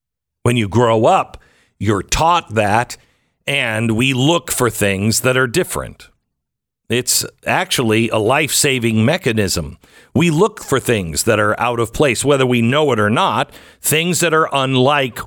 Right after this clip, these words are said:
what we know. Danger.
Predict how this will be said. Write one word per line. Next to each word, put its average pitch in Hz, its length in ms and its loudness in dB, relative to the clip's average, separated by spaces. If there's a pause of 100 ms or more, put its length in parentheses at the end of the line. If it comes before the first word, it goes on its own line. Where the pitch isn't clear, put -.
(140)
what 127 240 0
we 165 220 0
know. 175 680 0 (1400)
Danger. 117 840 0